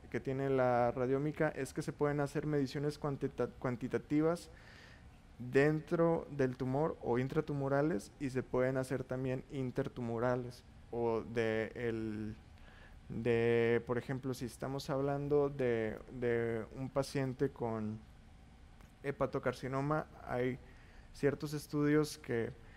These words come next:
se han hecho y valoran la textura del hepatocarcinoma y luego valoran la textura del hígado remanente.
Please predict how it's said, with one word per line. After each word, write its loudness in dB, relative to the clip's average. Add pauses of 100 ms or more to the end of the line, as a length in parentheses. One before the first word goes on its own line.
(200)
se -2
han 4
hecho 0 (160)
y 0 (440)
valoran 4
la 4
textura 0
del 2
hepatocarcinoma -2 (120)
y 0
luego 4
valoran 2
la 2
textura -4
del 0
hígado 2
remanente. -4